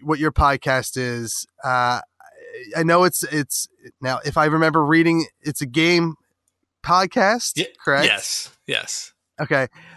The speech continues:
Speaker 1: What is, and I looked it up and I completely forget what it is, but what is, what is Dota? Uh, what game is that?
Speaker 2: All right. Well, I, I think technically it is, uh, just Dota. It used to be an acronym,
Speaker 1: Oh.
Speaker 2: and then,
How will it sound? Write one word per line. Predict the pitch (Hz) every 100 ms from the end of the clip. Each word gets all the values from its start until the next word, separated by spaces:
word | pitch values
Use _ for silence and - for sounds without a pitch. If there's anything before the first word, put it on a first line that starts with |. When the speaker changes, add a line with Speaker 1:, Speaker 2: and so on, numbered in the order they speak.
| -
Speaker 1:
What | 143 156 214 202
is, | 190 185
and | 165
I | 156 156
looked | 165 190
it | 208
up | 175 151 -
and | 139
I | 139
completely | 139 - 165 170 165
forget | - 139 143 147 -
what | 135 135
it | 135
is, | 131 120
but | - 131
what | 143 196
is, | 214 180 180
what | 165 196
is | 175
Dota? | 165 190 - 214 208 208 -
Uh, | 175 175 170 170 180 - -
what | 170
game | 170 180 185
is |
that? | 185 196
Speaker 2:
All | 156
right. | 123 117 165
Well, | 156 147 -
I, | 175 - 196 - -
I | 160
think | 214 190 -
technically | - 160 175 196 185 - 139 131 123
it | 139 127
is, | 123 113 - -
uh, | 117 113 110 110 - _ 117
just | 135 156 - - 110
Dota. | 131 117 117 113 - - - -
It | 135
used | 151 156
to | 151
be | 135
an | 123
acronym, | 117 131 - 123 123 123 -
Speaker 1:
Oh. | -
Speaker 2:
and | 123
then, | 123 120